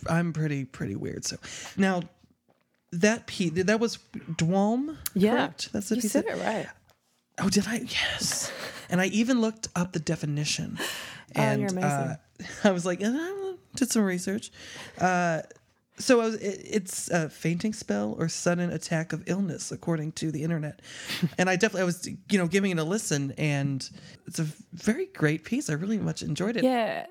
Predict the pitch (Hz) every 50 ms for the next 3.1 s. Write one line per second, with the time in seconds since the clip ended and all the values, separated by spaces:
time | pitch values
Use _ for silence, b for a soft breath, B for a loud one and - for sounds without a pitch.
0 | - - - - - 254 262 262 262 254 254 262 262 262 233 269 247 - - 269
1 | 247 240 233 - - - - 220 208 202 190 185 185 180 175 180 - - 185 180
2 | 185 190 190 190 190 185 180 - - - - 175 - - 202 196 196 190 180 -
3 | -